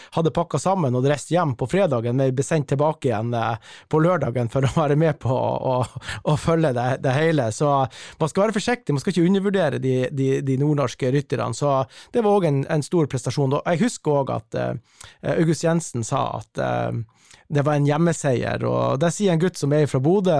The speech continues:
n-, når han da vinner i, i Tromsø. Og,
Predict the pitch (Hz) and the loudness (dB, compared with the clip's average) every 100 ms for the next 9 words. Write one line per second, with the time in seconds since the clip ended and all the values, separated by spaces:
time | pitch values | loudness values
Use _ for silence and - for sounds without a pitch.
0 | 127 143 139 139 131 139 147 151 147 143 | 2 2 2 2 0 2 4 4 4 4
1 | 160 131 123 143 131 147 151 - 123 117 | 2 2 0 0 0 2 2 0 -2 -2
2 | 117 123 | -2 -2